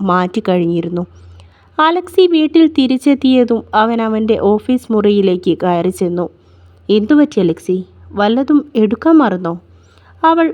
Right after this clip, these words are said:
ഒന്നും അറിയാത്തതുപോലെ ചോദിച്ചു. "അതെ പൂജ, ഞാനൊരു സാധനം എടുക്കാൻ മറന്നു." എന്നാൽ അകത്ത് കയറിയ അലക്സി തൻ്റെ പെട്ടി കാണാതെ ഒന്ന് ഭയന്നു.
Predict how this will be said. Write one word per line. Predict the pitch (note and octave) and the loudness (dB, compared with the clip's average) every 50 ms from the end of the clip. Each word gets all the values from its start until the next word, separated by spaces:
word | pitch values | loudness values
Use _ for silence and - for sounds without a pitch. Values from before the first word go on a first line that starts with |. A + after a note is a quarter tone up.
| - - | -4 -2
ഒന്നും | C#4+ D#4+ E4 E4+ F4+ F#4 F#4+ E4 D4 | 2 4 6 6 6 6 6 4 2
അറിയാത്തതുപോലെ | B3 A3 A#3+ B3 A#3+ A#3+ A#3+ B3+ A#3+ A#3+ A#3+ G#3+ A#3 A3+ A3+ | 2 0 0 0 0 -2 -2 -4 -2 -2 -2 0 0 0 0
ചോദിച്ചു. | A3 - G3 F3 E3 - F3+ - - - - - - - _ _ _ _ _ _ _ _ - | 0 -2 -4 -6 -4 -6 -8 -10 -10 -14 -14 -14 -20 -20 _ _ _ _ _ _ _ _ -4
"അതെ | - F#3+ G3 F#3+ A#3 A#3+ | -4 -2 -2 0 0 0
പൂജ, | A#3 - G#3 F3 F3 - F3+ E3+ F3+ - - _ _ - - _ _ _ - | 0 0 -2 -2 -2 -4 -6 -6 -8 -10 -16 _ _ -20 -20 _ _ _ -2
ഞാനൊരു | D#4 D#4+ E4 E4+ E4+ E4+ E4 | 0 2 4 4 2 2 0
സാധനം | E4 E4 - C4+ A3+ G#3 G#3+ G#3+ B3+ C#4 C4+ | -2 -2 0 0 0 2 0 0 0 0 0
എടുക്കാൻ | A#3 G3 F#3+ - G#3+ A3 A3 | 0 -2 -2 -2 -2 -2 -2
മറന്നു." | G#3+ F#3+ E3+ D3+ F3 F#3+ E3+ - - _ _ _ _ _ - - - - _ _ - | -2 -2 -2 -4 -6 -8 -10 -10 -12 _ _ _ _ _ -20 -20 -20 -20 _ _ -4
എന്നാൽ | F4 F4 F4 F4 F4+ F4 E4+ E4 - F4 - | 0 2 4 4 4 4 2 0 -4 -4 -2
അകത്ത് | C#4+ D4 D#4+ E4 - F#4+ F#4+ - G#4 | 0 0 0 0 -2 -4 0 0 2
കയറിയ | G4+ G4+ G4 F#4+ F#4 F4+ F4 F4 E4 - | 2 4 4 4 2 2 2 0 0 0
അലക്സി | - A#3+ A#3+ B3 B3 - - - - - - | 0 -2 -2 -2 -6 -6 -6 -8 -8 -6 -4
തൻ്റെ | - A#3 B3 B3+ C#4+ | -4 -2 -2 -2 -2
പെട്ടി | C4+ - B3+ A#3+ A#3+ - D#4 D4 C#4+ | -2 -2 -2 -2 0 2 2 2 2
കാണാതെ | C#4 B3+ B3 B3 A#3+ A#3 G#3+ A#3 G#3 - - | 2 0 0 -2 -2 0 0 0 0 0 0
ഒന്ന് | G3+ G3+ G#3 G#3+ | 0 0 2 0
ഭയന്നു. | G#3+ F#3 F#3+ E3+ D#3+ E3 F3+ F#3+ F#3 | 0 0 0 0 0 -2 -2 -4 -6